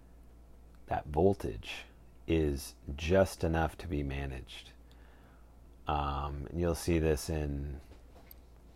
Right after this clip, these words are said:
recurring sorts of situations where a similar type of trauma is going to be,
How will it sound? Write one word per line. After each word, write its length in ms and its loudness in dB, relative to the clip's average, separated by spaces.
recurring 1000 10
sorts 400 4
of 140 0
situations 1300 -4
where 720 -2
a 80 -4
similar 460 2
type 380 0
of 120 -8
trauma 380 0
is 180 -2
going 300 -4
to 80 -8
be, 280 -6